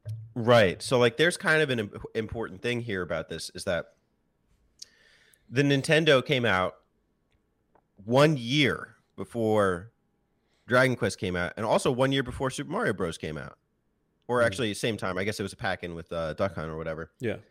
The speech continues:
Speaker 2: Yeah.
Speaker 1: So, the difference of Dragon Quest in nineteen eighty-six versus five years into the console lifespan in nineteen eighty-nine,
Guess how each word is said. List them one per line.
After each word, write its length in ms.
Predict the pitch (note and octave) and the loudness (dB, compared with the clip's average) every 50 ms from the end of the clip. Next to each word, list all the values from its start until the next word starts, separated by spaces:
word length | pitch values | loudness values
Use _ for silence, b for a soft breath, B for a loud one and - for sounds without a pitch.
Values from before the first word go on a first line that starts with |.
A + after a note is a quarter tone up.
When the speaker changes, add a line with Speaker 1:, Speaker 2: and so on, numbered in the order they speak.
| _ _ _ _ _ _ _ _ _ _ _ _ _ _ _ _ _ _ _ _ _ _ _ _ _ _ _ _ _ _ _ _ _ _ _ | _ _ _ _ _ _ _ _ _ _ _ _ _ _ _ _ _ _ _ _ _ _ _ _ _ _ _ _ _ _ _ _ _ _ _
Speaker 2:
Yeah. 220 | - G#2+ G#2+ G#2 G3+ | -4 -2 0 4 6
Speaker 1:
So, 440 | F3+ D#3+ D3+ D3+ D3 C3+ - - - - _ - | 6 8 8 6 4 2 -2 -6 -12 -20 _ -20
the 200 | C3+ - D3+ C3 | -6 -6 -6 -4
difference 580 | - - F3 G#3+ - - A3+ F#3+ D#3 - - - | -2 -2 -2 -2 0 -2 -4 -4 -4 -4 -6 -6
of 240 | - B2 B2+ A2 - _ _ | -4 -4 -4 -4 -8 _ _
Dragon 460 | - - A2+ C3+ D3 E3 D#3+ E3 D3 | -10 0 2 4 4 4 2 0 -4
Quest 320 | C3+ - D3 C3 - - A#2+ | 0 0 0 0 0 -2 -4
in 100 | A2+ A2+ | -2 -2
nineteen 320 | A#2 B2+ B2+ - B2 A#2 | -2 -2 -2 -4 -4 -2
eighty-six 400 | A2 G#2+ G2+ F#2+ - B2 G#2 - | -2 -2 -2 -4 -6 -8 -10 -8
versus 440 | - G2+ G2 - G2+ F#2+ F2+ - - _ _ _ _ _ - | -8 -8 -8 -6 -8 -8 -10 -10 -14 _ _ _ _ _ -20
five 460 | - - - - B2 C3+ D3+ D#3 C3 | -20 -4 0 4 6 6 6 4 4
years 320 | B2 C3+ C3+ C3 A2 G2 - | 2 2 4 4 4 2 0
into 200 | G2 F#2+ - G2 | -2 -2 -2 -4
the 60 | F#2 - | -4 -2
console 340 | A#2+ G#2+ G2+ - F#2+ F2 | -2 -2 -2 -2 -2 0
lifespan 460 | E2+ F2+ A2+ B2+ - - E2 D#2 D2+ D2+ | 0 0 0 0 -4 -6 -6 -6 -6 -6
in 100 | D#2 E2 | -4 -4
nineteen 300 | F#2 F2 - F#2 F2 F2+ | -4 -4 -6 -6 -4 -4
eighty-nine, 720 | F2 F2 E2 D#2+ D#2 E2+ G2 G#2 F2+ D#2 C#2+ C#2+ D2 D2+ | -4 -4 -4 -6 -2 0 0 2 0 0 -2 -6 -10 -14